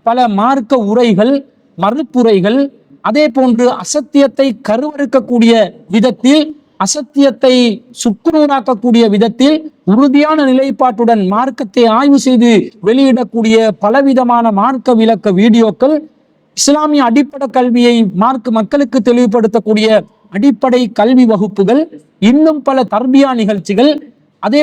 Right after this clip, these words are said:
போன்று இலங்கையிலே பல ஊர்களிலும் மார்க்கம் சம்பந்தப்பட்ட இந்த தாவா பிரச்சாரங்களை நாம் முன்னெடுத்து வருகிறோம். முன்னெடுக்கப்படுகின்ற இந்த நிகழ்ச்சிகளை நிர்வகிக்கக்கூடிய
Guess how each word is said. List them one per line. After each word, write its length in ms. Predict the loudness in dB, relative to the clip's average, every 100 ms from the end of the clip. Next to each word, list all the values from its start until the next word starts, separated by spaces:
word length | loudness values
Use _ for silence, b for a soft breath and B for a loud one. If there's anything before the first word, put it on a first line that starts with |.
| 0
போன்று 260 | 0 2 2
இலங்கையிலே 500 | 2 2 2 2 2 2 0
பல 240 | -4 -2 -2 0
ஊர்களிலும் 480 | 0 0 0 -2 -6 _ _ _ _ _ _ _
மார்க்கம் 540 | -4 -2 -2 -2 -4 -2
சம்பந்தப்பட்ட 540 | -2 0 -2 -4 -6 -2 0
இந்த 120 | 2 0
தாவா 280 | -2 -2 -2 -2
பிரச்சாரங்களை 640 | -2 0 0 0 0 -2 -2 -10 _ _
நாம் 240 | -2 0 2
முன்னெடுத்து 420 | 0 2 0 0 0
வருகிறோம். 340 | 0 -2 -4 -2
முன்னெடுக்கப்படுகின்ற 960 | 0 2 2 0 -4 -2 0 0 0 0 0 -2 -4 0
இந்த 180 | 2 2 2
நிகழ்ச்சிகளை 640 | 2 0 0 -2 0 2 0 0 2
நிர்வகிக்கக்கூடிய 800 | 2 2 2 2 0 0 2